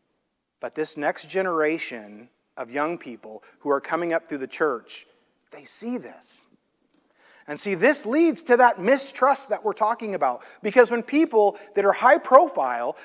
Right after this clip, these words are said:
that they think they should be able to look up to and they think they should trust, do things like this, it makes them go, "If that's what the church is, I don't want anything to do with it. I don't want anything to do with it."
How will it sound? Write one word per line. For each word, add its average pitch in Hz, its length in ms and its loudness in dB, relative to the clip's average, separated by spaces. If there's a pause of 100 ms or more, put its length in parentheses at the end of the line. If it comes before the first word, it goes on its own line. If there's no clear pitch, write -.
that 185 140 4
they 247 140 6
think 277 260 -4
they 247 120 4
should 220 180 -8
be 214 80 -4
able 208 140 0
to 196 60 -2
look 190 200 -2
up 269 140 2
to 220 140 0
and 185 100 0
they 180 80 0
think 247 260 -4
they 208 100 -2
should - 200 -14
trust, 277 340 -2
do 294 200 -2
things 247 280 -4
like 202 260 -2
this, 220 440 2 (220)
it 226 140 -6
makes 240 240 -2
them 214 180 -2
go, 196 200 2
"If 165 240 -8
that's 196 240 4
what 330 140 -6
the 339 80 -6
church 214 340 0
is, 185 220 -4 (280)
I - 120 6
don't 240 160 4
want 196 160 -2
anything 165 300 -8
to 139 60 -10
do 131 140 -8
with 104 180 -14
it. - 220 -20 (2000)
I - 60 -8
don't 240 100 -4
want 247 120 0
anything 320 300 0
to 320 60 -2
do 339 120 4
with 330 160 6
it." 135 160 -6